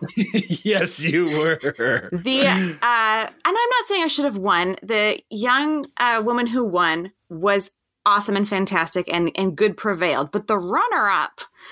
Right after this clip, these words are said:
Speaker 2: um, ran her little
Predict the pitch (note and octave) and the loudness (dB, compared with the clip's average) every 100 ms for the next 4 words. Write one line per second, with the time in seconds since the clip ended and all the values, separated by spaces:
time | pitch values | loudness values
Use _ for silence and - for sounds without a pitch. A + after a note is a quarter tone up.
0 | - - - - A3 G3 F3+ - _ _ | -16 -18 -12 -2 0 0 -2 -8 _ _
1 | - F3 A3+ B3+ D4+ E4 - A#3+ A#3 A3 | -14 -6 -2 2 2 0 0 0 0 0
2 | G3 F#3+ F#3 F3+ F#3 | 0 2 2 2 0